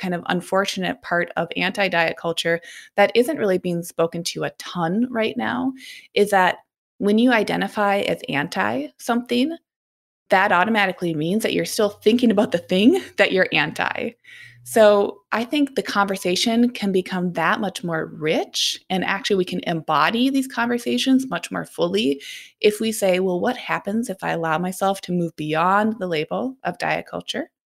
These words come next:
and beyond the label of anti-diet culture, and really to reclaim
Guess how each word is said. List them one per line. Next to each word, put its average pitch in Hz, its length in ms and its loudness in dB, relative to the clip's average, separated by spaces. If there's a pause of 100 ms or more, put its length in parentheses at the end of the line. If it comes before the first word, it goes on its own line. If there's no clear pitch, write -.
(340)
and 185 140 0
beyond 170 460 0
the 175 80 0
label 160 320 0
of 151 100 -6 (120)
anti-diet - 600 -4
culture, - 520 -10 (400)
and 185 240 0
really 202 340 2
to 175 280 -4
reclaim 185 840 -4